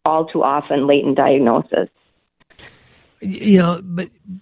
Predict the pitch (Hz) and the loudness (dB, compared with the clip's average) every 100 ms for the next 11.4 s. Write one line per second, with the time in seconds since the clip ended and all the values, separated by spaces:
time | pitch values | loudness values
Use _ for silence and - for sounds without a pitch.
0 | _ _ 131 139 - 170 208 196 214 208 | _ _ -8 -8 -6 -4 -2 0 0 0
1 | - - 240 233 - 190 202 180 - 190 | 0 2 2 0 -2 0 2 2 2 0
2 | 190 156 170 190 180 170 156 170 - 196 | 2 0 2 2 2 0 2 0 2 2
3 | 180 165 143 - 147 120 127 127 127 170 | 2 2 0 0 0 2 2 0 0 -2
4 | 139 196 175 165 156 - - 180 190 165 | 2 2 4 2 0 -6 -6 2 4 4
5 | 143 139 - 151 147 139 - 196 165 - | 4 2 -2 -2 -2 -6 0 2 4 2
6 | 185 175 131 160 165 165 175 - 196 - | 2 2 0 -4 -4 -6 0 0 0 -2
7 | 190 185 160 180 202 - 175 143 175 165 | -4 -4 -2 0 0 2 2 4 4 4
8 | - 175 180 175 - 180 190 170 123 135 | 2 2 2 2 0 2 2 2 2 0
9 | 156 180 _ _ _ _ _ _ _ _ | 0 -2 _ _ _ _ _ _ _ _
10 | _ _ _ _ 165 175 165 185 156 160 | _ _ _ _ 2 4 2 2 0 0
11 | 165 156 143 156 | 0 2 2 0